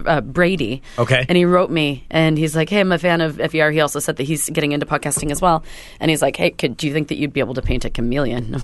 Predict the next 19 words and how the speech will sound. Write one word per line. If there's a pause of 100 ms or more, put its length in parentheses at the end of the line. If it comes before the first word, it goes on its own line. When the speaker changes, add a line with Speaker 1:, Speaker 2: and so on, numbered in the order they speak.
Speaker 1:
like,
"Fuck
yeah,
I
can
paint
a
chameleon."
Speaker 2:
Wait,
but,
uh,
chameleons,
don't
they
change
color
all
the
time?